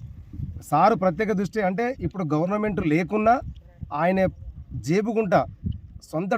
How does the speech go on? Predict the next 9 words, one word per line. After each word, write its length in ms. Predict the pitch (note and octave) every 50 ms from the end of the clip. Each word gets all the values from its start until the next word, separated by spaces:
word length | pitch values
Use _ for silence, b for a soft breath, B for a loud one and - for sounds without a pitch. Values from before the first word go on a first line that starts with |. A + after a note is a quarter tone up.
| F#3+
డబ్బులతోటి 520 | G3+ F#3 G3 A3+ A3 E3+ A3+ G#3+ F3+ F3+ D3+ D3+ - - - - - - - - C3+ D#3+
ఏదైతే 260 | F3+ G#3+ G#3+ E3 G#3 F3+ E3
భూమి 200 | F#3 G3+ G#3 G3+ G3+
పోయిన 180 | G3+ G3 G3 G3 F3+ D#3+
రైతులు 240 | E3 F3 D3+ G3+ G3
ఉన్నారో 220 | F#3+ F#3+ F#3+ G3 G#3 G3 F3
వాళ్ళని 220 | F3 F3+ F3+ D#3+ -
సముదాయించి 420 | D#3+ E3+ F3 F#3+ F#3+ F#3+ E3 F3+ D3 -
చెప్పి 200 | E3+ D#3 - G3+